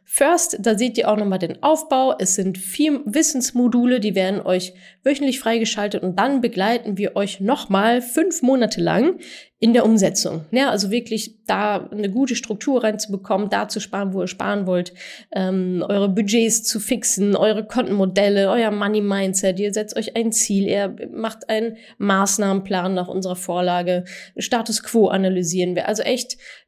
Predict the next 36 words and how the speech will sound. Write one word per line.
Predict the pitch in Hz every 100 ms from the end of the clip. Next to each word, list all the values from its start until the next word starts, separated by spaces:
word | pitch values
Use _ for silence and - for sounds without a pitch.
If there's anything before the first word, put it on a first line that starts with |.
| -
äh, | 220 214
ja, | 208 202 156
das | 180 196
komplette | - 214 254 262
Rundum-Paket, | 226 254 247 - 302 294 - - 269 262 233 185
wie | 262
immer | 277 269
von | 247 240 226
Madame | 214 208 220 220
Moneypenny | 226 220 220 214 185
gewohnt. | 180 240 277 -
Und | 359 349
wie | 285
gesagt, | 262 247 240 - - -
mit | 233 277
Live-Support, | 233 240 240 226 - 226 220 -
ich | 254
bin | 226
mit | 220 214
dabei | 196 196 196 196 - _
und | - 220
noch | 190 190
weitere | 180 180
Expertinnen | 175 - - 185 185 190 180
aus | - 170
meinem | 190 175 165
Team | 165 262 269
stehen | 254 - 220 220
euch | - 190 190 - - -
sechs | 180 240 233 -
Monate | 190 196 254 285 247 240 202
lang | 190 202 208 - _ _
zur | - - 214
Verfügung, | 196 - 185 269 277 254 254 254
damit | 208 180 214 214
ihr | 165 196 190